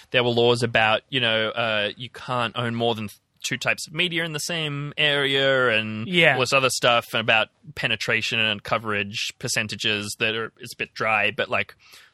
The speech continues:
Speaker 1: they repealed it so that it could all be owned by Murdoch, basically. Um, and then, like, now they're kinda getting fucked by it on some, yeah.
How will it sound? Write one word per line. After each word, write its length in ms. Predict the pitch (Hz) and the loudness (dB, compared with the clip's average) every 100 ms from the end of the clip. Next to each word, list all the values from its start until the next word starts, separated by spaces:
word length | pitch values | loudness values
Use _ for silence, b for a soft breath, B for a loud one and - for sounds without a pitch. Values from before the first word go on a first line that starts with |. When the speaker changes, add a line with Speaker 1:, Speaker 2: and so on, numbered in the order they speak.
| _ | _
Speaker 1:
they 160 | - 104 | -4 -2
repealed 400 | 147 226 302 151 | -2 0 2 2
it 120 | - | -2
so 160 | - 113 | -2 0
that 160 | 117 - _ _ _ _ _ _ - | 0 -2 _ _ _ _ _ _ -4
it 140 | 127 | -4
could 140 | - 104 | -4 0
all 180 | 147 175 | 2 2
be 160 | 160 | 4
owned 300 | 143 160 143 | 4 2 0
by 160 | 139 139 | 2 2
Murdoch, 400 | 131 113 95 - | 4 4 4 0
basically. 540 | 110 107 101 95 110 - | -6 -6 -8 -8 -8 -8
Um, 460 | 123 110 104 101 104 B B B _ | -6 -4 -4 -6 -12 B B B _
and 140 | 127 131 | -4 4
then, 220 | 123 120 | 4 4
like, 400 | 117 110 - - _ _ _ _ _ _ _ _ _ _ _ _ _ _ _ - | 0 0 -2 -18 _ _ _ _ _ _ _ _ _ _ _ _ _ _ _ -12
now 520 | 123 107 104 110 110 _ _ _ _ _ _ | -2 0 2 2 -2 _ _ _ _ _ _
they're 120 | 123 | 2
kinda 240 | 120 135 131 | 4 2 0
getting 200 | 131 131 | 0 0
fucked 300 | - 185 - | 2 0 2
by 160 | 104 101 | 2 2
it 120 | 101 | 0
on 140 | 127 117 | -6 -8
some, 160 | 120 - | -8 -8
yeah. 240 | - 110 | -6 -6